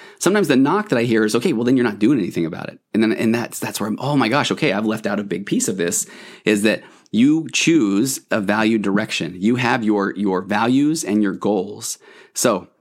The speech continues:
um, if you're unsure of what these are, there's some things you can, I, maybe I'll try to send some links to some of these on the, on my webpage, but, uh, some examples. Last day on earth, you know, what are you gonna do? Or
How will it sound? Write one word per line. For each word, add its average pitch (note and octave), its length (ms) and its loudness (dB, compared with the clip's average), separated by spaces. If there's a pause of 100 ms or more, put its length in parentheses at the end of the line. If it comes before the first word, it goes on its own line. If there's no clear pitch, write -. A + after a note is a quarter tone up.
(240)
um, G#2 240 0
if G2 100 -2
you're G#2 220 2
unsure A2 400 2
of D3 80 -2
what D3+ 160 -2
these D3+ 160 2
are, D3 260 0
there's G#2 240 0
some G2 360 0
things G#2 340 0
you C3+ 80 0
can, F2+ 180 -2
I, - 180 -6
maybe A2 280 0
I'll G#2+ 60 -4
try G#2+ 160 -4
to F2+ 120 -6 (300)
send G2+ 240 0
some F#2 140 2
links G2+ 240 0
to F2+ 80 -4
some F#2+ 140 0
of F#2 60 0
these F#2+ 200 0
on F#2+ 180 0
the, F2+ 220 -6
on F#2+ 140 -2
my F#2+ 60 0
webpage, F#2+ 440 -2
but, F2 160 -4 (520)
uh, G2 420 0 (280)
some - 180 2
examples. G2+ 600 -2
Last A#2 260 -2
day A2+ 120 2
on G#2+ 100 2
earth, - 320 -6 (160)
you G#2 80 -2
know, F2+ 180 -2 (140)
what - 240 -2
are - 20 2
you F#2 80 2
gonna F#2 120 0
do? F2+ 320 -4
Or G#2+ 340 0